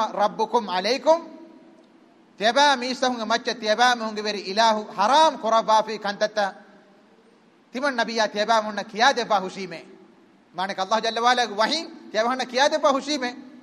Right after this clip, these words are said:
ඒ ෆලා වහී කරපණි. ඒ උගන්නා දෙපා කන්තත තෙරේක. "අල්ලා තුශ්රිකූ බිහි ෂයිඅ." තෙබා මිහුන් ඒ ඉලාහුගේ හදරතන් එබ්බස් ෆරාතේ ශරීකුන් කුරාහරේ.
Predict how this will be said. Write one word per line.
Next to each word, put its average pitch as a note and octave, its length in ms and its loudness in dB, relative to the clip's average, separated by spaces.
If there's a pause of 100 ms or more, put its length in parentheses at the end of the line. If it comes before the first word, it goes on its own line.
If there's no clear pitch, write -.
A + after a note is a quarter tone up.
(1300)
ඒ A3+ 100 0
ෆලා A3 220 2
වහී A3+ 120 0
කරපණි. G#3 420 0 (920)
ඒ G#3 60 -4
උගන්නා A3+ 400 0
දෙපා G#3 200 -4
කන්තත G3 500 -4
තෙරේක. F#3+ 280 -4 (1300)
"අල්ලා D#4 460 4
තුශ්රිකූ A#3+ 600 -2
බිහි G3 300 -6
ෂයිඅ." C#4+ 500 2 (1040)
තෙබා A3 360 2
මිහුන් G#3+ 360 -6
ඒ G3 140 -8
ඉලාහුගේ A#3+ 460 4
හදරතන් A3 460 0 (120)
එබ්බස් D4 460 2
ෆරාතේ G#3+ 480 4
ශරීකුන් G3+ 560 -4
කුරාහරේ. F3 420 -2